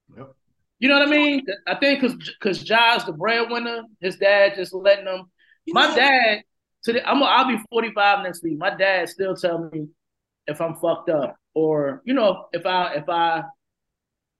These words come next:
Speaker 2: do something wrong and I tell him, he'll tell me that I'm being,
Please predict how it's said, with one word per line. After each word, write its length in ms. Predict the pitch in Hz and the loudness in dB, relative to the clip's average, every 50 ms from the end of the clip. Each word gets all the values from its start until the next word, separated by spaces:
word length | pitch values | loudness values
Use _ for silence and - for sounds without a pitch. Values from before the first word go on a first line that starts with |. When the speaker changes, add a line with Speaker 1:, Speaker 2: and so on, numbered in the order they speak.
| _ - | _ -4
Speaker 2:
do 140 | 220 247 247 | -2 0 0
something 400 | - - 269 247 240 226 214 208 | 0 0 0 0 0 0 0 -2
wrong 400 | 208 220 226 220 208 190 175 170 | -2 0 0 2 0 0 -2 -4
and 80 | 170 170 | -6 -8
I 80 | 170 165 | -8 -10
tell 440 | - - 214 220 208 190 175 160 | -6 -2 0 0 0 0 -4 -6
him, 140 | 147 135 - _ | -10 -12 -16 _
he'll 220 | - 208 226 226 220 | 0 2 2 2 0
tell 280 | - 226 240 233 226 226 | 0 2 2 4 2 2
me 120 | 214 202 | -2 -2
that 160 | 185 185 175 | -2 -2 -4
I'm 140 | 175 170 170 | -4 -6 -6
being, 260 | 180 180 175 165 156 | -8 -8 -8 -8 -10